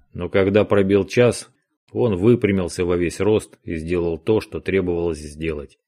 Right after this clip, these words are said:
и принял на себя всю ответственность. Как там выразились Грамли? Честь деревенщины.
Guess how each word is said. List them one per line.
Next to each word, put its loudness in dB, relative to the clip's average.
и -10
принял 4
на 2
себя 0
всю 0
ответственность. -6
Как 2
там 4
выразились 8
Грамли? 2
Честь 0
деревенщины. 0